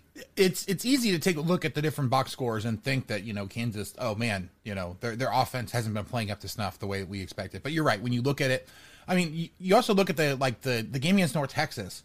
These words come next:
you know, they aver-, they had one point oh three points of possession. And typically what you say is, you know, if it's above one point of possession, that's usually pretty good.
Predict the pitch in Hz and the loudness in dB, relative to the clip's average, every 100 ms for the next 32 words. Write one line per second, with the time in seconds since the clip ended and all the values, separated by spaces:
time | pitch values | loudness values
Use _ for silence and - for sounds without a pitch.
0 | _ 131 113 95 87 147 143 156 127 131 | _ -4 -2 -2 -2 2 4 2 0 -2
1 | 143 170 175 131 143 151 156 135 131 135 | 0 2 2 2 2 2 2 0 0 0
2 | 113 120 117 - 95 95 95 - - 131 | -2 -2 -2 -6 -6 -4 -4 -8 -2 -2
3 | 107 - - - - 214 180 165 151 139 | -2 -6 -20 -2 2 4 4 4 4 2
4 | 127 175 156 127 113 113 113 147 - - | 2 2 4 2 2 2 2 2 0 2
5 | 120 135 165 127 139 143 143 135 101 135 | 4 8 8 8 8 6 6 4 4 4
6 | 147 113 101 101 - - 123 127 135 117 | 4 4 2 -2 -4 -4 0 4 4 4
7 | 113 120 107 92 - | 2 2 0 -2 -10